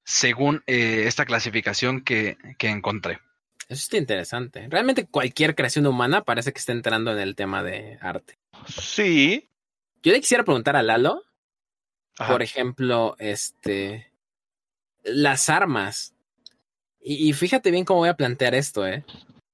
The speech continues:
Speaker 2: Hay museos
Speaker 1: Ok.
Speaker 2: sobre
Speaker 3: Sí,
Speaker 2: armas
Speaker 3: sí, sí.
Speaker 2: de fuego que están pensadas para matar seres vivos, ¿vale? Pero hay museos y hay estilos y hay tipos. ¿Ustedes creen, no nada más para Lalo, para todos,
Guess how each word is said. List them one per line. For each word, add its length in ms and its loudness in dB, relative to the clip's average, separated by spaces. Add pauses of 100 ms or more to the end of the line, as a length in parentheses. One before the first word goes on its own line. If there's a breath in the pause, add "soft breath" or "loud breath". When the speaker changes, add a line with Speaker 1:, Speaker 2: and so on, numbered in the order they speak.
(120)
Speaker 2:
Hay 200 4
museos 560 2 (160)
Speaker 1:
Ok. 60 -16 (120)
Speaker 2:
sobre 420 -2
Speaker 3:
Sí, 40 0
Speaker 2:
armas 640 0 (100)
Speaker 3:
sí, 120 -16
sí. 100 -20
Speaker 2:
de 220 -4
fuego 520 0 (1200)
que 80 0
están 340 2
pensadas 360 2
para 180 -2
matar 420 -2 (1300)
seres 320 0
vivos, 400 -12
¿vale? 300 -12 (680)
Pero 280 4
hay 120 2
museos 800 -2
y 140 -6
hay 360 -6
estilos 880 -4
y 160 -2
hay 120 2
tipos. 460 -6 (440 loud breath)
¿Ustedes 560 4
creen, 320 2
no 80 0
nada 120 4
más 100 -2
para 180 -2
Lalo, 220 0
para 180 -4
todos, 320 -4